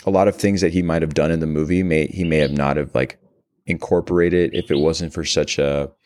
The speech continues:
you know, uh, personal involvement with the story itself, which I think is very, uh, beautiful. You know, I think it's, it's one thing to take a film that's already been created, a story that's already been laid out, especially by Carlo Collodi,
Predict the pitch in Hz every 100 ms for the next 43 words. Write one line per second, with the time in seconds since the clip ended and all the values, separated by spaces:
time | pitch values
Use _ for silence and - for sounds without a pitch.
0 | _ _ _ _ _ _ 101 85 76 -
1 | 53 - - - - - 107 - 101 87
2 | 87 85 78 80 80 76 73 - 78 80
3 | - - 82 - 87 78 76 67 - -
4 | 78 65 62 82 87 92 113 101 82 90
5 | 87 82 80 - _ _ _ _ - 78
6 | 71 - 113 107 - 50 - 90 82 80
7 | 90 82 - - - - 92 87 85 80
8 | - - 87 92 90 80 82 80 80 80
9 | - 95 104 95 78 - 92 85 80 80
10 | 78 78 73 73 73 73 80 80 76 65
11 | - 78 - 78 73 73 71 - 78 78
12 | 76 71 - 76 101 101 87